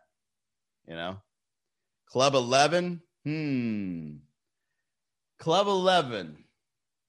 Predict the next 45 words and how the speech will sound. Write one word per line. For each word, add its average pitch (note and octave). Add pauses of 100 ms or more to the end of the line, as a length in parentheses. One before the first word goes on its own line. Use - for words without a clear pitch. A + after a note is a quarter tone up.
I've D3+
been A3+
there, A#3
like, F3+
twice. C3
I A#2+
haven't E3
really E3+
been D#3
there C#3
often, B2
but G#2
I B2+
know E3+
in E3+
the C#3
roof D3
you A2+
can, A#2
you G#2+
can G2+
dine G#2+
there, D#2+
and E2
it's, E2+
like, D2+
pretty G2
good F2+
dining. F#2+ (500)
All F3
right, C#3 (140)
we'll, D3
we'll D3+
put F3
eleven C3+ (800)
just C3+
for C#3
the A#2
sake A#2
of F#2+
getting G#2
to G2+
the E2+
next E2
topic. C#2+